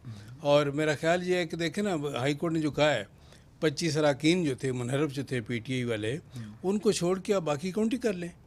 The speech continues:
Speaker 1: हम्म।
Speaker 2: और बाकी ये है कि कल आपके सामने आ जाएगी सारी सूरत हाल। और सूरत हाल तो पीटीआई वालों को नज़र आ रही है, यही वजह है कि वो जो है वो यानी, यानी हाई कोर्ट के फ़ैसलों पे भी एतराज़ कर रहे हैं और ये है कि कल वो उनका ख्याल यही है कि हम इसके, इस प्रोसेस का हिस्सा ना बने और बाइकआउट करें।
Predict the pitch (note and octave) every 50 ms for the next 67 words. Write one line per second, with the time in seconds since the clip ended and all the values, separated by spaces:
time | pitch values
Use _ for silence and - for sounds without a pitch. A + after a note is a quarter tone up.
0 | - - B2 A#2 G2 - C3+ B2 B2+ C#3 C#3+ - - F#3+ F#3 F#3 F3+ F3 F3 E3
1 | - F#3 F3+ F3 D#3+ C#3+ B2+ A#2+ A#2+ A#2+ B2+ B2 - - B2+ - C#3+ D3 E3+ G3+
2 | G#3+ G3+ F#3+ F3+ E3+ F3 E3 E3+ D#3 - D#3+ D#3 D3+ C#3+ C3+ D3 C#3 C3+ C#3+ C#3
3 | C3+ C3 C3+ C#3+ E3 - - - - - - - - - D3+ F3 F#3 D3 D3+ F3+
4 | F#3 F#3+ F#3 - G#3 F3+ F3+ F#3+ G3+ - G#3+ E3+ F#3 D#3+ C#3+ E3 F#3+ G#3 G#3+ A3
5 | A3 A#3 A3+ A3+ G#3+ A3+ B3 C#4 C#4 A3 F3+ D#3+ D#3 D3 C3 A2 F#2 - - G#2+
6 | B2 D#3+ G3+ A3 A3 G#3+ G#3 G3+ G3 F#3 E3 F#3 F3 F3 F3+ E3+ E3 D#3+ D#3 D#3
7 | D#3+ D#3+ D#3+ E3 E3+ - - - - - - - D#3+ D#3+ D#3 D#3+ D#3 D3 C#3 C#3+
8 | C#3+ C#3 B2+ A#2 - - - - - D3+ D3 D3 D3+ D3+ D#3 C#3+ C3 - - C3
9 | C#3+ D#3 D#3 D3+ E3+ E3 D3+ - E3+ D3 - C#3 C3+ A#2+ - D#3 D3+ D3+ F3 F3
10 | F3+ F#3+ F3+ F3 F3 F3 F3+ E3+ D3+ - F#3+ F3+ F3+ G3+ G#3+ G#3+ G#3 F#3+ F#3 F#3
11 | F3+ E3+ - F3+ D#3 - F#3+ F#3 F#3 E3 D#3+ E3 F3 F#3 - - - - - -
12 | - D#3+ D#3+ E3 E3 D3+ C#3+ E3+ C#3+ - - D3 D3+ D#3 D3+ D3+ E3 F3+ F3 D#3+
13 | C#3+ C3 B2 - D3+ D3 D3 D3 C#3+ C#3+ - D3 C3+ B2+ - - D3+ D3 C3+ -
14 | - - D3 B2 A#2 - D#3+ D3+ E3 D#3+ D3+ D3 C#3+ C#3 C3+ B2 B2+ B2 G#2+ A#2+
15 | A2+ G2 - G2 F2+ F2 E2